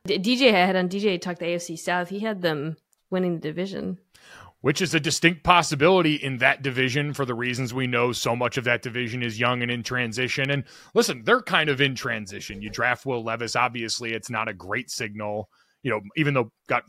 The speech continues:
Speaker 2: definitely outplayed by Malik Willis in year two, who looked a lot better. Uh, definitely have to give him the credit there.
Speaker 1: Yeah.
Speaker 2: Turnover on the offensive line, certainly a big part of this. Derrick Henry, is his body gonna continue to hold up and in a way that defied the odds for so long?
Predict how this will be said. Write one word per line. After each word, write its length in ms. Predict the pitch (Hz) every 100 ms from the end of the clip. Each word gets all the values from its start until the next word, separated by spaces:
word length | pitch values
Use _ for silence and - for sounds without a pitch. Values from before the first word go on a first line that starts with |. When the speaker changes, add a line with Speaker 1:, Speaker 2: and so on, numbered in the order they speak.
| 98
Speaker 2:
definitely 440 | 151 151 151 131
outplayed 420 | 123 127 143 127 123
by 100 | 123
Malik 300 | 117 123 123
Willis 300 | 127 131 131
in 80 | 123
year 180 | 123
two, 200 | 113 135
who 120 | 127 147
looked 220 | 151 131
a 60 |
lot 440 | 110 92 110 185 -
better. 400 | 110 90 80 80 _ _ _ _ -
Uh, 460 | 110 104 98 101 98
definitely 380 | 143 - 139
have 200 | 123 123
to 80 | -
give 160 | 120 110
him 160 | 127
the 80 | 117
credit 360 | - 123 113 101
there. 300 | 117 117 117
Speaker 1:
Yeah. 40 | 175 - _ _ -
Speaker 2:
Turnover 400 | 160 151 135 143
on 60 |
the 120 | 139 135
offensive 480 | 135 - 127 131
line, 360 | 120 127 127 123
certainly 400 | - 135 127 123
a 40 |
big 220 | 120 123 -
part 240 | 131 127
of 80 | 123
this. 160 | 120
Derrick 320 | 90 127 127 120
Henry, 400 | 131 127 127 120
is 100 | 120
his 140 | 117
body 300 | 123 120 123
gonna 180 | 123 120
continue 380 | 127 117 123 120
to 80 |
hold 260 | 110 123 120
up 200 | 120 -
and 60 | 120
in 60 |
a 60 | 113
way 160 | 120 113
that 120 | 117
defied 360 | 110 127 120
the 140 | 113 113
odds 260 | 113 107
for 140 | - 113
so 200 | - 117
long? 520 | 110 110 110 110 107